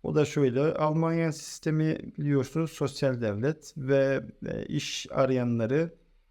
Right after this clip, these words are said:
e, ve burada oturmamış, azil olarak, mülteci olarak kalanları destekliyor.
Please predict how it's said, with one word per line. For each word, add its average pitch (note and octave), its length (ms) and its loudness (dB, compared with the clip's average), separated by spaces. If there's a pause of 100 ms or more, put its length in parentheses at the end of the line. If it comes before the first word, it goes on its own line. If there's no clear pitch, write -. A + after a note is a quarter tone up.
(220)
e, D3 40 -4 (140)
ve C3 180 2
burada C3 380 2
oturmamış, B2+ 920 0
azil B2 240 0
olarak, G#2 400 2 (340)
mülteci A#2+ 500 -2
olarak A2 380 0
kalanları B2+ 540 0
destekliyor. C3 760 -4